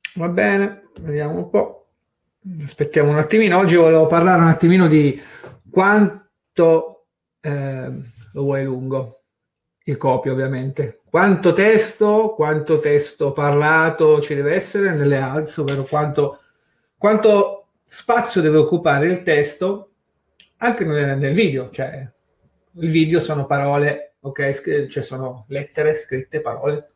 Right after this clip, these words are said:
ok? Quindi anche quello è copy. Eh, vorrei appunto parlare di questo, aspettiamo che si connetta qualcuno. Scusate se non parlo benissimo, ho avuto un contrattempo, praticamente mi si è sganciato un pezzo dell'apparecchio, perché ho l'apparecchio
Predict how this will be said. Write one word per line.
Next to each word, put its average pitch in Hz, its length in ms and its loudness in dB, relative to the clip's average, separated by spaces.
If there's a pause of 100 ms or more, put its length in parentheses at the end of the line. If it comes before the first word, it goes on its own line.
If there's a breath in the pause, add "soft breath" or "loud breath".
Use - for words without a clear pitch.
ok? 170 340 -4 (400 loud breath)
Quindi 151 260 4
anche 143 240 2
quello 147 220 4
è 139 60 0
copy. 147 540 0 (560)
Eh, 147 360 4
vorrei 160 340 6
appunto 151 880 2
parlare 147 380 4
di 196 100 4
questo, 147 380 0
aspettiamo 147 420 -2
che 147 100 -4
si 147 140 -8
connetta 143 400 -2
qualcuno. 160 400 0
Scusate 175 480 2
se 151 520 0 (340)
non 160 160 -2
parlo 180 240 2
benissimo, 185 400 0
ho 147 60 0
avuto 160 240 0
un 160 60 -2
contrattempo, 175 800 0
praticamente 147 440 0
mi 143 80 -4
si 208 140 -2
è 208 100 4
sganciato 160 640 0
un 127 120 -10
pezzo 165 360 -6
dell'apparecchio, 131 760 -6
perché - 240 -12
ho 123 40 -6
l'apparecchio 135 640 -6